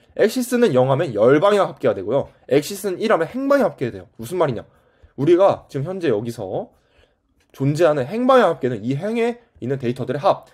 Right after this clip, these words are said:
뭐, 십칠 점 구구 더하기 십 점 삼팔 더하기 따라라라라 다 더한 값을 보여주는 거예요, 인덱스마다. 근데 이제 저희가 엑시스 원 하게 되면은 민 라디우스에 있는 특성들에 있는 값들의 합, 십일 점 구구, 이십 점 오칠, 십구 점 육구 이런 값들의 합을 보여주게 되는 겁니다.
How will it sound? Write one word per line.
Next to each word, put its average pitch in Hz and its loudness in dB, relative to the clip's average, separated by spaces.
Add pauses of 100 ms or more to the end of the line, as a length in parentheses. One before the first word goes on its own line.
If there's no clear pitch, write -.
(180)
뭐, 104 -8
십칠 - -6
점 131 -4
구구 117 -8
더하기 110 -2
십 - -18
점 139 -4
삼팔 139 -6
더하기 110 -2
따라라라라 110 -2
다 107 -8
더한 107 -6
값을 147 0
보여주는 123 0
거예요, 98 -6
인덱스마다. 107 -10 (480)
근데 175 2
이제 131 0
저희가 123 0
엑시스 139 0
원 135 4
하게 151 -2
되면은 127 -6 (280)
민 180 -2
라디우스에 135 -2 (180)
있는 117 -4 (200)
특성들에 160 -4
있는 110 -8
값들의 110 -6
합, 123 -6 (160)
십일 - -12
점 131 -4
구구, 117 -4
이십 117 -8
점 110 -4
오칠, 156 -12
십구 - -18
점 165 0
육구 135 -8
이런 143 -4
값들의 135 -6
합을 214 2
보여주게 113 0
되는 92 -12
겁니다. 87 -20